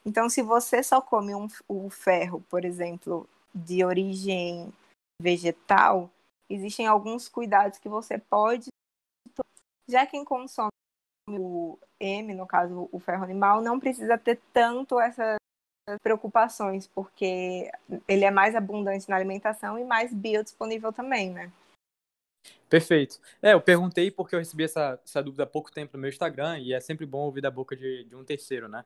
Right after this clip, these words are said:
Speaker 2: Porque sempre sou eu falando, falando, falando, falando,
Speaker 1: <laughs>
Speaker 2: e ouvir de boca de outras pessoas é sempre importante,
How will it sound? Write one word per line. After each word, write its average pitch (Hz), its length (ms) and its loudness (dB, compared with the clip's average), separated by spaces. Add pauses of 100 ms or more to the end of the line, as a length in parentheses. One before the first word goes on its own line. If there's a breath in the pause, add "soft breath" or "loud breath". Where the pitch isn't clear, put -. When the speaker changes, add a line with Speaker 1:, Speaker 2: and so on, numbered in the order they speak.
(160)
Speaker 2:
Porque - 160 -2
sempre 147 220 -2
sou 147 100 2
eu 147 120 6
falando, 139 340 2
falando, 135 320 -6
falando, 131 380 -6
falando, 135 420 -12 (200)
Speaker 1:
<laughs> 220 380 -2
Speaker 2:
e 131 340 2
ouvir 139 260 4
de 107 60 2
boca 139 180 0
de 135 60 2
outras 151 200 -2
pessoas 156 240 -4
é - 20 4
sempre 151 220 -6
importante, 151 640 -4